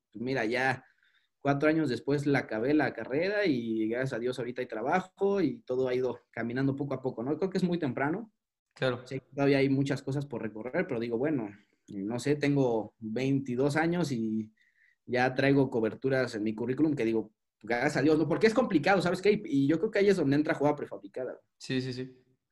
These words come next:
Speaker 1: Muchas veces cuando tú trabajas para medios de comunicación, eh, estás muy a expensas de la gente que lleva años y años y años en las redacciones, haciendo
Speaker 2: Sí.
Speaker 1: tele. Entonces, cuando hay coberturas importantes como El Abierto, como lo de Roger,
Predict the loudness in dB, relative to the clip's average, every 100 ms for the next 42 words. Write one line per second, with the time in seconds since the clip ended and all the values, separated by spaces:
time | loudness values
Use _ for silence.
0 | _ _ 0 4 6 6 4 2 0 -2
1 | -2 -2 0 0 -2 -2 -4 -2 0 0
2 | -2 -4 -4 -4 -6 -6 -4 -4 -6 _
3 | _ _ _ _ -4 -2 -2 -4 -4 0
4 | 2 2 0 0 2 2 2 2 2 2
5 | 0 0 0 -2 -6 -4 0 2 0 0
6 | 0 0 0 2 2 2 -2 -6 -4 0
7 | 0 0 -2 -2 -2 -4 -6 -6 -8 -4
8 | -2 0 0 0 -2 0 -2 0 0 0
9 | 2 2 0 -4 _ _ _ _ -2 0
10 | 0 2 2 2 4 4 4 4 4 2
11 | 0 -4 -2 0 0 0 -2 -4 -2 0
12 | -2 0 -2 -2 -4 -4 -2 -2 -4 -4
13 | -2 0 2 0